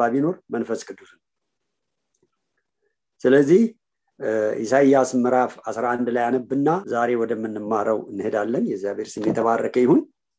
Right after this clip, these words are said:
ኢሳይያስ ምዕራፍ አስራ አንድ «ከእሴይ ግንድ በትር ይወጣል፣ ከስሩም ቁጥቋጦ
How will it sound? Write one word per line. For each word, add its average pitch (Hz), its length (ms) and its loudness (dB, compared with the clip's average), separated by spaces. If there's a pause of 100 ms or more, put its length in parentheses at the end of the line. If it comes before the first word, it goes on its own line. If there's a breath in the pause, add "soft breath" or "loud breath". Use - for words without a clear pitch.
(360)
ኢሳይያስ 123 640 0 (880)
ምዕራፍ 113 360 -2
አስራ 120 300 0
አንድ 190 240 -2 (520)
«ከእሴይ 143 420 2
ግንድ 151 260 2
በትር 131 320 2
ይወጣል፣ 107 440 0 (480)
ከስሩም 127 420 2
ቁጥቋጦ 117 400 -4